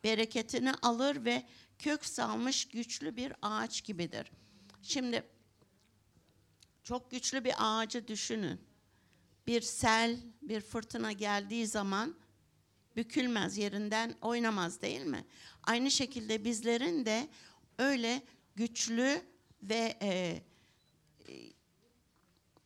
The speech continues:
kök salmış olmalıyız ki Ufacık tefecik, bu evlilikten bahsediyorum. Ufak tefek sorunlarda sarsılmamalıyız. Amin.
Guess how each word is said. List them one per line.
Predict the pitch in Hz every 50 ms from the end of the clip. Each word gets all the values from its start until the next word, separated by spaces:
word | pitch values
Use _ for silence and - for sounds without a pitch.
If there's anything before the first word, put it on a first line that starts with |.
| _ _
kök | - - 285 302 302
salmış | - - 285 254 240 233 233 220 220 - -
olmalıyız | - 233 240 233 240 240 247 247 262 294 427 415 - - -
ki | - - 190 185 - - - - - _ _ _ -
Ufacık | 262 - 294 277 262 - 240 -
tefecik, | - 247 214 - 214 208 - - - -
bu | - 220 220 - -
evlilikten | - 220 220 208 214 208 196 196 - - 208 190 190
bahsediyorum. | 185 175 170 - - 185 180 175 185 185 190 233 285 294 - - - - -
Ufak | - - 226 - 269 285 277 -
tefek | - 247 247 247 247 214 202 - - - - - _ _ _ _ _ _ _
sorunlarda | - - - 233 220 214 226 226 220 220 208 208 208 214 214 233 262 302 320 - - - _ _
sarsılmamalıyız. | - - - 277 254 233 240 - - 320 302 226 208 180 165 156 120 - 101 101 - - 190 - - - - - _ _ -
Amin. | 202 208 202 214 233 254 320 359